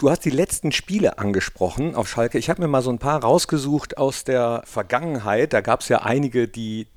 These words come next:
denkwürdig sind. Vor allem hat mich überrascht, dass zweitausendzwanzig, als wir da zwei null verloren haben auf Schalke, da war Schalke Fünfter und auf Champions League Kurs. Danach hat, äh, Schalke eine Negativserie hingelegt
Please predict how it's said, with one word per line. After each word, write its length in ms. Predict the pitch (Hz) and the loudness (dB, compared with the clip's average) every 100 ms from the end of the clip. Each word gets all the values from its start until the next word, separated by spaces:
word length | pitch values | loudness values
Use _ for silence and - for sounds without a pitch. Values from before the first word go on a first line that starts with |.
| - | 0
denkwürdig 800 | 127 175 - 92 110 101 104 - | 0 0 -2 4 4 4 -2 0
sind. 280 | 117 151 - | 0 0 -4
Vor 220 | - 131 | -2 0
allem 260 | 131 160 175 | 4 4 2
hat 140 | 160 | 0
mich 120 | 160 147 | -2 0
überrascht, 480 | 139 120 156 - | 0 0 0 0
dass 200 | 131 - | -2 -2
zweitausendzwanzig, 1200 | - 131 147 143 131 113 - 117 165 202 123 156 - | -6 -4 -4 -4 -6 -6 -4 0 0 0 -2 -2 -2
als 200 | 113 123 | -2 0
wir 80 | 110 | 0
da 160 | 110 | 0
zwei 260 | - 127 165 | -2 -4 -2
null 140 | 151 | -2
verloren 500 | - 123 147 139 90 | 0 0 0 -2 -4
haben 220 | 87 82 | -6 -6
auf 160 | - - | -8 -8
Schalke, 400 | - 90 - 95 | -6 -6 -6 -8
da 100 | 101 | -6
war 80 | 101 | -4
Schalke 320 | - 131 - | -4 -4 -6
Fünfter 460 | - 190 202 - 92 | 0 0 0 -4 -4
und 100 | 92 | -6
auf 120 | - | -6
Champions 500 | - 170 196 92 82 | -2 -2 -2 -4 -6
League 180 | 82 80 | -10 -10
Kurs. 520 | - 90 - - - - | -4 -4 -4 -8 -12 -4
Danach 480 | 117 123 127 165 160 | 0 2 2 -2 -4
hat, 240 | - - | -4 0
äh, 200 | 147 139 | 2 2
Schalke 340 | - 143 156 139 | 2 2 2 2
eine 260 | 139 139 - - - - | 4 4 0 -12 -14 -2
Negativserie 840 | 135 185 165 - 135 - 135 120 113 | 4 6 6 4 -2 0 2 2 0
hingelegt 720 | 120 117 107 123 165 - | 0 0 2 0 -2 -6